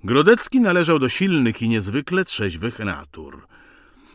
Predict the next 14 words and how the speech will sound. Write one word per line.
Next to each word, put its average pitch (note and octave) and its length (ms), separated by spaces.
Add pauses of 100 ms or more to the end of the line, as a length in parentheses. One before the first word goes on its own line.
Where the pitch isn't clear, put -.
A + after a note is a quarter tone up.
Ale G2+ 420
przeczytana A3 600
krótka G3 340
reporterska D3 640
wzmianka C3+ 500
z G2 80
innych G2 500
względów B2 880
zastanowiła A2 840
go A2+ 140
mocno. - 720 (1120)
"Psia - 440
krew", - 680 (140)
zaklął. C#2 640